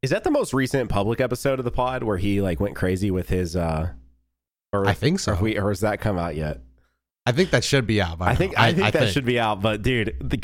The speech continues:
Speaker 1: yeah, one of the most recent episodes we watched on Z, Krillin was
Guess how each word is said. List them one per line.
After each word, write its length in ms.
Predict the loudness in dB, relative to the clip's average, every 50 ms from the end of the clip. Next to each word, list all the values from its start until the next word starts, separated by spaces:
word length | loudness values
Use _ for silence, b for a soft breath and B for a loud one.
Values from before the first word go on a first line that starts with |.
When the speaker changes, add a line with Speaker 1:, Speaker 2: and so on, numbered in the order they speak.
| -4
Speaker 1:
yeah, 240 | -2 0 0 0 0 0
one 180 | 0 0 0 2
of 100 | 0 0
the 60 | 0
most 140 | 0 0 0
recent 200 | 0 2 2 0
episodes 300 | 0 0 0 0 0 0
we 80 | 0 0
watched 400 | 2 2 2 0 0 0 0 0
on 140 | 0 0
Z, 380 | 0 -2 0 0 0 0 -2 -4
Krillin 680 | -4 -4 -2 0 0 0 2 0 2 0 0 -2 -4 -6
was 560 | -4 -2 0 0 0 0 -2 -4 -6 -8 -10